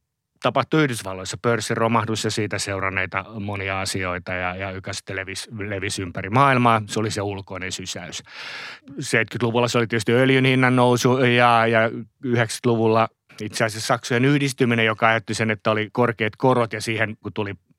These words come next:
päälle kaupan loppuminen, se oli se ulkoinen sysäys. Ja tietysti finanssikriisi lähti, lähti U S A:sta liikkeelle ja korona nyt oli, ei ollut lähtenyt mistään erityisesti maasta, vaan se oli globaali pandemia. Mut sitten, että me saatais lama, niin siihen pitäisi yhdistää vielä jotain kotimaisia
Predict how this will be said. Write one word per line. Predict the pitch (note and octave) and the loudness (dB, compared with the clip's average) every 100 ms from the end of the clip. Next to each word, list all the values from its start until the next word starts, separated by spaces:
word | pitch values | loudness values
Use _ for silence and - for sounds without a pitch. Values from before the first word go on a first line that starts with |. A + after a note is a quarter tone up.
| - | -2
päälle | D#3+ D#3 C3 A#2+ G2+ - - - - C#3 C3+ B2 | 4 6 4 2 -4 -16 -16 -16 -4 2 2 4
kaupan | A#2+ G#2+ A2+ | 2 4 2
loppuminen, | A2 - G#2+ A2 G#2+ G#2+ - C3+ | 2 0 -2 0 -2 -6 -10 -6
se | A2 | -2
oli | G#2 | -2
se | G2+ | 0
ulkoinen | A2 A2 F#2+ G2 G2 | 0 0 -2 -6 -6
sysäys. | G2 - G2+ | -6 -6 -6
Ja | A2 | -4
tietysti | A2 G#2+ | -4 -6
finanssikriisi | G2 F#2+ F#2+ D#2+ F#2 F2+ F#2+ F#2 F#2+ | -8 -8 -10 -8 -10 -8 -8 -10 -6
lähti, | F2+ F2+ - F#2 | -4 -4 -8 -8
lähti | F#2+ F2 F2+ | -6 -6 -8
U | F2+ F2+ | -6 -6
S | F2+ | -8
A:sta | - F2+ | -10 -10
liikkeelle | F2+ E2+ - F2 F2 | -10 -12 -10 -8 -8
ja | F2 | -8
korona | F#2 F2+ F2 | -8 -8 -10
nyt | F2+ - | -12 -10
oli, | F#2 F#2+ | -6 -6
ei | F#2+ F2+ | -6 -8
ollut | F2+ F2+ F#2 | -8 -10 -12
lähtenyt | F2+ F2 - F2+ | -12 -10 -8 -10
mistään | F2 - F2+ E2+ F2 F2+ | -10 -8 -8 -8 -14 -10
erityisesti | G2+ F2+ F#2 F2 - F#2+ | -8 -8 -8 -10 -8 -6
maasta, | G2 F2+ F#2+ | -6 -6 -6
vaan | F2 F2+ | -6 -6
se | |
oli | F#2 F#2 _ | -8 -10 _
globaali | G2 F#2 F#2 | -6 -4 -4
pandemia. | F2 G#2+ F2+ E2 D2+ - - - - - - - | 0 0 0 -8 -12 -18 -20 -16 -12 -12 -10 0
Mut | B2+ | 4
sitten, | G3 G#3 G3+ F3 | 4 4 4 4
että | E3 D#3 | 2 4
me | D#3 | 4
saatais | C#3 D#3+ E3 - B2 - | 4 4 4 0 -2 0
lama, | C#3+ G3 F#3+ D3 | 4 6 6 4
niin | |
siihen | B2+ D3 C3+ | 4 4 4
pitäisi | D3 C#3+ | 2 4
yhdistää | F3+ C#3 - B2+ B2 | 4 2 2 2 4
vielä | C3 C3+ | 4 4
jotain | C#3 C3+ C3+ | 4 2 4
kotimaisia | D3 B2 G#2 E2+ - | 2 2 -2 -6 -8